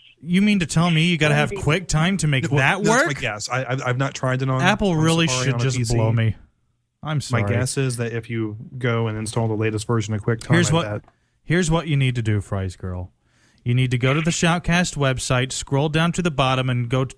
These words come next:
Speaker 1: click on Settings. And inside there, there's the option to either play from the embedded player on the Shoutcast website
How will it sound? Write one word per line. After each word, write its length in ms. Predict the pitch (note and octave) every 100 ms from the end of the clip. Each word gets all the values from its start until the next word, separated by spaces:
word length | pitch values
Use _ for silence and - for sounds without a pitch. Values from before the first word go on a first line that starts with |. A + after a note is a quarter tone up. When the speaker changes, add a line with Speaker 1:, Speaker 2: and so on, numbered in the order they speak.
| -
Speaker 1:
click 260 | - D#3
on 120 | E3 D3+
Settings. 680 | - D#3+ C3+ G2 F2+ - - _ _ _ _ -
And 160 | B2+ C3+
inside 460 | C3+ - F3+ F#3
there, 400 | F3+ G#3+ F3+ C#3
there's 260 | C3+ C#3 A#2
the 140 | C3+
option 380 | C#3 D3+ - C#3
to 120 | C3
either 240 | C3+ C3+ B2
play 280 | - C#3+
from 180 | C#3 C#3+
the 140 | C3 B2
embedded 500 | A#2 B2 C#3 D#3 C3+
player 340 | C#3 C#3+ C#3+
on 120 | C#3
the 40 | A#2+
Shoutcast 640 | - C3+ C#3 C3 B2+ -
website 600 | B2 B2 A#2 B2 A#2+